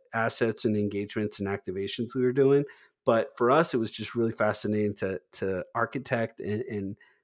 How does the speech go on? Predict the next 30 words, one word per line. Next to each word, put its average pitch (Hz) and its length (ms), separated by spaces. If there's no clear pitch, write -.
drive 120 500
and 98 180
show - 400
that 107 220
change. 123 540
And 131 220
what 131 120
happened 180 440
was, 135 520
you 131 140
know, 120 120
from 117 260
that, 143 400
we 120 100
were 120 80
like, 117 280
"Well, 135 320
what 175 320
kind 262 280
of 202 120
people 156 540
are 104 280
engaging 101 560
with 98 200
these 95 260
types - 320
of 90 60
activations," 87 840
right? 117 240
Like, 113 260